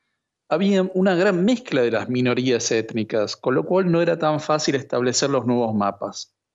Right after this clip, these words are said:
Los grandes, eh,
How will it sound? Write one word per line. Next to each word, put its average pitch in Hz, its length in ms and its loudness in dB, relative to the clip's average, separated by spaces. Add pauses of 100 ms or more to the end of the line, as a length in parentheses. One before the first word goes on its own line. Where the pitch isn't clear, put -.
(880)
Los 143 460 2
grandes, 165 1080 0 (300)
eh, 123 800 0